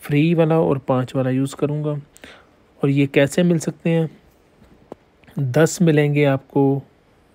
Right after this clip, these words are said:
सामान इकट्ठा कर, अ, निकालने वाले स्पॉट से, जैसे बाहर से आप सामान इकट्ठा करते हैं, फूड, वुड्स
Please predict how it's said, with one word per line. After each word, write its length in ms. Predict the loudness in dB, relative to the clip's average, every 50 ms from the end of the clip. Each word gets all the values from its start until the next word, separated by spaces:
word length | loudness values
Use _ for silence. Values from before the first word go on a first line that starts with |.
| _ _
सामान 560 | -20 -20 -6 -2 -2 0 0 0 0 0 -2 -2
इकट्ठा 360 | -4 -4 -8 -6 -4 -4 -2
कर, 160 | -2 -2 -2
अ, 360 | -2 -2 0 0 2 2 2 0
निकालने 460 | -2 -2 -2 -2 -2 0 0 0 0
वाले 260 | 0 0 0 0 -2
स्पॉट 460 | -4 -6 -6 -2 -2 0 0 -2 -4
से, 260 | -6 -2 0 0 0 2
जैसे 380 | 0 -2 -2 -4 -4 -4 -4 -2
बाहर 280 | -2 -2 -2 -2 -2 -4
से 180 | -4 -4 -2
आप 160 | -2 -2 -4 -6
सामान 500 | -8 -8 -6 -4 -4 -4 -4 -6 -8 -10 -12 _ -14 -8
इकट्ठा 340 | -6 -6 -6 -4 -6 -4
करते 300 | -4 -4 -6 -6 -6 -6
हैं, 100 | -6 -6 -6
फूड, 420 | -8 -6 -6 -4 -4 -4 -4 -6 -10 -12 -20 -20 -20 -20 -20 -20 -20 -20 _ _ -4
वुड्स 380 | -2 -2 -4 -4 -10 -16 -12